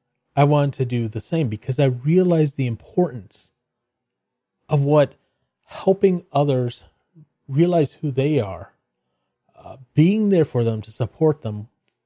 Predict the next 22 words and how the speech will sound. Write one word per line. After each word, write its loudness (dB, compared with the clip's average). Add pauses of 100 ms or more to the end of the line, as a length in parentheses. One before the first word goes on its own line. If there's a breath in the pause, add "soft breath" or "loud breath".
(100)
is -14
like. -8 (640)
I 0
realized, 2 (640)
as -6
someone 2
who 4
had 0
received -6
it, -6 (120)
what -4
it -10
is 2
like. -10 (1600)
And 2
it's -6
something 2
that 4
I 2
try 0
to 0 (1600)
impart, -4